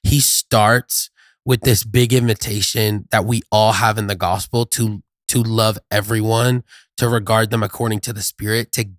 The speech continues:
give without, like, Jesus made a covenant with his betrayers, knowing they would betray him that night. He says, "Let's make a covenant."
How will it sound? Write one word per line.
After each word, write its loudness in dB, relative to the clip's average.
give 2
without, 2
like, 0
Jesus 0
made 4
a 0
covenant -2
with 0
his 2
betrayers, 0
knowing 4
they 2
would 0
betray -2
him -4
that 0
night. -2
He -6
says, -4
"Let's -6
make -4
a -12
covenant." -10